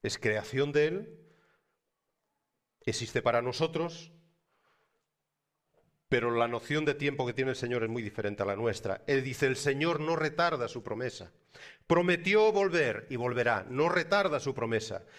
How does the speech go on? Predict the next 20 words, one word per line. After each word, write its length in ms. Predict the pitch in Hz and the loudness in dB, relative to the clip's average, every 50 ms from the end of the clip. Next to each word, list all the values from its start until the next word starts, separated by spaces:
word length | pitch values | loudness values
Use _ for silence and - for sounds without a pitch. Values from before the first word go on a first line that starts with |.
| - - - | -20 -20 -14
según 380 | - - - 175 175 196 226 220 | -10 -2 0 2 2 4 4 4
algunos 420 | 196 175 180 214 214 202 185 151 | 4 4 2 2 2 2 0 2
la 180 | 160 170 156 160 | 2 2 0 2
tienen 540 | 165 208 214 196 160 127 113 104 98 - - | 2 2 2 2 2 0 -2 -4 -8 -6 -2
por 160 | - 147 147 | 0 0 2
tardanza, 560 | 147 147 139 143 185 185 175 147 - 120 104 | 2 2 2 4 2 2 2 0 -2 -4 -4
sino 340 | - - 143 139 143 - - | -4 -4 -4 -4 -4 -4 -2
que 200 | - 143 151 165 | 0 0 0 0
es 120 | 160 165 | 0 -4
paciente 680 | - - 151 156 160 - - 156 156 151 135 117 - 117 | -4 -2 -2 -2 -2 -4 -6 -2 -2 -2 -2 -2 -4 -6
para 260 | 101 - 117 113 113 113 | -4 -2 0 0 0 -2
con 200 | 120 117 117 117 | -2 -6 -4 -4
nosotros, 720 | 117 104 - 147 131 107 - 101 95 90 - - - _ _ _ _ _ - - - - - - | -6 -2 -2 -2 -2 -2 -4 -8 -8 -10 -12 -18 -20 _ _ _ _ _ -20 -20 -20 -20 -16 -8
no 300 | - 147 156 185 220 220 | -4 2 4 4 4 4
queriendo 480 | 208 196 185 190 196 208 202 202 - - | 4 2 2 4 2 2 2 0 0 2
que 160 | 175 175 175 | 2 2 2
ninguno 840 | 175 175 175 175 175 165 240 240 233 214 170 135 117 101 76 - - - - _ _ _ _ _ _ _ _ _ _ _ _ | 2 0 0 0 0 2 2 4 4 4 2 2 0 0 0 -4 -10 -18 -20 _ _ _ _ _ _ _ _ _ _ _ _
perezca, 720 | 160 165 175 196 202 180 - - - - 104 87 85 - - _ _ _ _ _ | 2 2 4 4 2 2 0 -6 -8 -8 -8 -8 -8 -12 -20 _ _ _ _ _
se 200 | - - 139 139 | -6 -2 -2 0
pierda, 640 | 143 180 185 196 196 185 156 120 110 98 87 - | 2 4 4 4 4 4 2 0 -2 -2 -4 -6